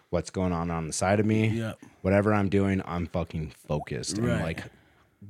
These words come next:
Speaker 1: I'm honed in on it.
Speaker 2: I get that.
Speaker 1: Other than when it's, like, that last fucking grinder of a
Speaker 2: Oh,
Speaker 1: rep,
Speaker 2: dude, yeah.
Speaker 1: then I open it up and I'm
Speaker 2: Yeah.
Speaker 1: like,
Speaker 2: Yeah.
Speaker 1: bringing in a
Speaker 2: Give
Speaker 1: little
Speaker 2: me,
Speaker 1: bit
Speaker 2: give
Speaker 1: of
Speaker 2: me
Speaker 1: that
Speaker 2: some,
Speaker 1: fucking,
Speaker 2: give me some, give me some.
Speaker 1: give me some of that power.
Speaker 2: Abs-,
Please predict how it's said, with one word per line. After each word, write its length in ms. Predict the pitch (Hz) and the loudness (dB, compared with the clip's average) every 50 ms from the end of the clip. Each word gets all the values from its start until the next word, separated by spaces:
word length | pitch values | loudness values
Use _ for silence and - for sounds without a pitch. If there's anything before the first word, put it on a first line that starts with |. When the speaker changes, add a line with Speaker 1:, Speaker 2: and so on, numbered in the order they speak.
| - - | -4 0
Speaker 1:
I'm 200 | 104 104 101 98 | 2 2 2 2
honed 400 | - - 127 123 113 101 90 95 | 0 2 2 2 2 2 2 0
in 200 | 92 87 80 78 | -2 -2 -4 -6
on 180 | 69 65 64 | -6 -8 -10
it. 80 | - - - | -12 -12 -10
Speaker 2:
I 120 | - 139 | -10 -10
get 180 | 117 110 104 - | -8 -10 -12 -14
that. 160 | 95 98 92 - - - - _ - | -14 -16 -16 -16 -20 -20 -20 _ 4
Speaker 1:
Other 240 | 117 120 131 131 123 | 4 6 8 6 6
than 240 | 110 107 101 101 104 | 6 4 2 2 2
when 120 | 101 101 | 0 0
it's, 160 | 98 90 - | 0 0 0
like, 280 | 101 98 92 82 - - - _ _ _ 95 | 0 0 0 -2 -4 -12 -16 _ _ _ -4
that 240 | 95 95 90 78 87 | -2 0 0 0 -2
last 500 | 87 87 90 90 85 76 - - - - | -2 -2 0 0 0 0 -2 -2 -4 -4
fucking 360 | 92 82 - - 98 92 90 | -6 -6 -6 -4 -4 -4 -4
grinder 420 | - 90 87 85 87 90 87 95 92 | -2 0 0 0 0 0 0 0 -2
of 120 | 85 85 | 0 2
a 40 | 90 | 4
Speaker 2:
Oh, 80 | 151 160 156 151 - | 6 8 8 8 8
Speaker 1:
rep, 80 | 147 135 | 6 4
Speaker 2:
dude, 220 | 147 139 139 131 120 | 2 0 0 0 -2
yeah. 160 | 123 113 - | -2 2 4
Speaker 1:
then 160 | 120 123 123 | 6 6 8
I 100 | 113 98 | 6 6
open 280 | 110 117 117 113 120 113 | 6 4 4 4 2 2
it 140 | 113 104 107 | 2 4 4
up 160 | 104 107 123 | 4 4 4
and 140 | 127 110 107 | 4 4 4
I'm 160 | 107 110 110 | 4 4 4
Speaker 2:
Yeah. 60 | 110 | 4
Speaker 1:
like, 240 | 104 98 95 - - - - - - - - - - - - 120 117 - | 4 4 2 0 -2 -10 -14 -20 -20 -20 -16 -14 -12 -10 -10 -8 -2 4
Speaker 2:
Yeah. 120 | 156 143 | 8 8
Speaker 1:
bringing 220 | 135 135 139 143 | 8 10 8 8
in 80 | 143 143 | 8 8
a 40 | 131 | 8
Speaker 2:
Give 80 | 131 | 10
Speaker 1:
little 160 | 156 - - 170 | 10 10 10 10
Speaker 2:
me, 60 | - | 8
Speaker 1:
bit 60 | 120 | 8
Speaker 2:
give 80 | - - | 8 8
Speaker 1:
of 40 | 190 | 8
Speaker 2:
me 40 | 185 | 8
Speaker 1:
that 60 | - | 8
Speaker 2:
some, 160 | 175 170 165 | 8 8 8
Speaker 1:
fucking, 140 | 165 180 180 | 8 6 8
Speaker 2:
give 40 | 185 | 8
me 60 | 180 | 6
some, 260 | 190 175 165 160 160 | 6 6 4 4 6
give 120 | 156 165 165 | 6 6 6
me 80 | 170 160 | 6 2
some. 200 | 143 160 151 151 | 2 2 4 6
Speaker 1:
give 160 | 135 131 127 | 6 8 8
me 80 | 135 123 | 6 6
some 160 | 120 131 117 | 6 4 4
of 40 | 104 | 4
that 160 | 101 92 80 | 2 0 0
power. 400 | - 92 85 78 76 69 71 73 - - - | -2 -2 -2 -2 -2 -4 -6 -8 -8 -6 -6
Speaker 2:
Abs-, 240 | 151 147 - - | -6 -6 -6 -10